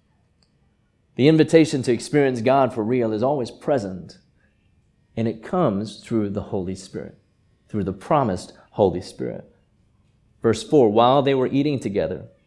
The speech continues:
Jesus ordered them not to leave Jerusalem, but to wait for what the Father had promised. He said, 'This is what you heard from me. John baptized with water, but in only a few days you will be baptized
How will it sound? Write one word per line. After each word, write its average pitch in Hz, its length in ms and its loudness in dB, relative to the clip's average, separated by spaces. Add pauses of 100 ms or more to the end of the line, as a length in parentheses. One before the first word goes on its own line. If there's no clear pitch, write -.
(960)
Jesus 135 320 2
ordered 139 240 8
them 120 140 2
not 135 180 4
to 170 80 2
leave 135 200 4
Jerusalem, 107 460 -4
but 120 160 0
to 135 80 -2
wait 170 340 -2 (280)
for - 160 0
what 113 160 4
the 113 60 0
Father 110 560 0
had 101 400 -6
promised. 139 560 -10 (640)
He 117 80 -6
said, 131 180 4
'This 156 160 4
is 151 120 2
what 156 200 6
you 143 100 4
heard 180 220 4
from 104 200 -4
me. - 180 -16
John 143 340 4
baptized 143 500 4
with 127 160 -10
water, 120 260 0
but 123 140 2
in 117 120 0
only 135 300 0
a 123 80 0
few 160 340 0
days 123 400 2
you 120 220 0
will 127 120 0
be 131 160 0
baptized 107 760 -4